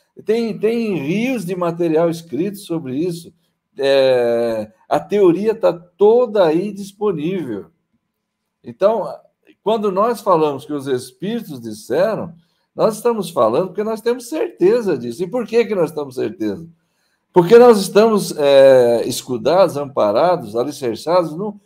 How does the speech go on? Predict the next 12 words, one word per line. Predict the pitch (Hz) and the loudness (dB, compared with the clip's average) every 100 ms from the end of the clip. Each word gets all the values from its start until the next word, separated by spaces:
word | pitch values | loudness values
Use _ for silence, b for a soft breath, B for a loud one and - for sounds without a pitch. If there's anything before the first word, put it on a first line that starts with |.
| _ | _
num | 147 196 202 | -4 -2 -2
método | 165 170 202 269 - 330 120 101 - _ _ _ _ _ | 2 4 2 0 -6 -10 -8 -10 -12 _ _ _ _ _
de | 104 | -4
trabalho | 107 117 101 107 175 190 | 0 4 4 6 4 4
que | 170 | 2
foi | 185 | 4
elaborado | 208 196 160 156 202 196 | 6 6 6 6 6 6
ao | 185 | 4
longo | 208 214 | 2 0
de | 202 | 0
muito | 175 170 262 170 - | 4 4 4 -2 -6
tempo | - 175 196 240 160 156 170 | 0 2 2 0 -4 -4 -6